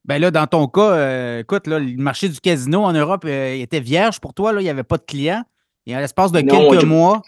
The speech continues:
Speaker 1: t'as gagné des clients là-bas, là.
Speaker 2: Oui, oui, on est, euh, puis, euh, au, au point de vue des avocats, on a commencé à faire la même chose, on est en position six, je me souviens bien. Donc, on attaque plusieurs mots-clés,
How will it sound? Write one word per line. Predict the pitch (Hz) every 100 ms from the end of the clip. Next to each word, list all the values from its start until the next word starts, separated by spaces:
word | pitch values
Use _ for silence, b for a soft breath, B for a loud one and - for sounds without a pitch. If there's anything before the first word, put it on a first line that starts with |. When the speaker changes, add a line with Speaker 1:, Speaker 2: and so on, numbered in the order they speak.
| _ _ _
Speaker 1:
t'as | 151
gagné | 147 156 160
des | 180 156
clients | - 147 165
là-bas, | 131 147 185
là. | 101 - _ _ _ _ _ _ _ _ - -
Speaker 2:
Oui, | 151
oui, | 170
on | 147 135
est, | 143 147 143
euh, | 139 135
puis, | 131 - 131
euh, | 123 120
au, | 120 123
au | 123 131
point | - - -
de | 131
vue | 143
des | 143
avocats, | 139 131 -
on | 151 143
a |
commencé | 135 131 131
à |
faire | 131
la | 131
même | 123
chose, | 113 143
on | 135
est | 127
en | 107
position | 110 - 110
six, | - 139 - -
je | - _ _
me | -
souviens | 120 - 117
bien. | 131 135
Donc, | 131 - B B B
on | - 143
attaque | 131 160 156
plusieurs | - 147 135 143 135
mots-clés, | 139 131 - 135